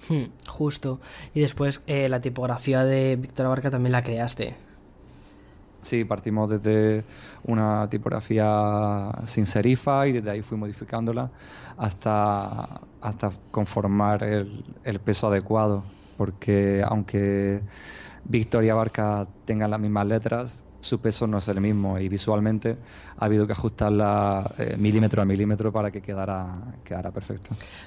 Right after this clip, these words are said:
Speaker 1: Claro, es que estas son las típicas cosas, sinceramente, yo siendo un, un completo pagano <laughs> del, del diseño,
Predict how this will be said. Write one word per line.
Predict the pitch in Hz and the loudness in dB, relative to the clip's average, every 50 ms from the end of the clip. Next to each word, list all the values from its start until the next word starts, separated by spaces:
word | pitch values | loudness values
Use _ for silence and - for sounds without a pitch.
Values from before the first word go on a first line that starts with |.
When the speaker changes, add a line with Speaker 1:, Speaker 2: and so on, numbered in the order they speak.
| - | 0
Speaker 1:
Claro, | - 185 165 151 | 4 4 4 4
es | - - | 4 2
que | 202 | 2
estas | 196 185 214 196 | 2 4 4 4
son | 196 | 4
las | 196 190 160 | 4 2 2
típicas | - 190 175 175 156 156 147 - | 2 2 2 4 4 2 2 2
cosas, | - - 151 143 - 175 180 185 185 - - - | 2 0 0 2 4 4 4 4 2 0 -6 -12
sinceramente, | - - 147 131 123 143 139 135 131 135 127 156 156 - - | -6 -4 -2 0 2 2 2 4 4 4 4 2 2 0 -2
yo | 123 117 131 147 | -2 0 0 0
siendo | 147 - - 135 131 131 131 123 | 2 2 0 2 4 4 2 2
un, | - 151 147 143 139 139 135 131 - - | 0 0 0 0 0 0 0 -2 -6 -6
un | - 151 | -6 -6
completo | 143 - 139 131 120 139 131 - 143 | -4 -2 -2 0 0 0 0 0 0
pagano | - 139 123 123 123 127 139 151 165 - | 0 0 2 2 2 2 2 0 0 -2
<laughs> | - | 2
del, | 135 147 - - 151 139 131 139 113 110 - - - - - - | 4 4 6 6 6 4 4 2 0 0 0 0 0 -2 -2 2
del | - 175 160 151 139 | 4 6 8 6 6
diseño, | 127 147 143 - 147 143 143 151 165 170 | 6 4 2 2 2 4 4 4 4 2